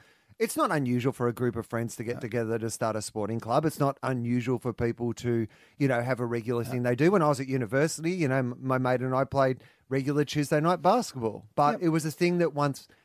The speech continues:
Speaker 1: you know, I stopped being at university and I went on with my life, and you, it's hard for you to find a, a regular night for everybody to get together, that eventually,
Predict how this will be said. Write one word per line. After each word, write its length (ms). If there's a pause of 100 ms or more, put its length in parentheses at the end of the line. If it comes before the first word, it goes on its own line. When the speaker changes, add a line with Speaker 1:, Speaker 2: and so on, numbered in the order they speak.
(100)
Speaker 1:
you 80
know, 100
I 80
stopped 360
being 220
at 80
university 760
and 160
I 80
went 200
on 100
with 100
my 140
life, 420
and 160
you, 140 (260)
it's 160
hard 260
for 60
you 100
to 80
find 360
a, 160 (240)
a 100
regular 460
night 240
for 100
everybody 460
to 60
get 140
together, 380
that 180
eventually, 640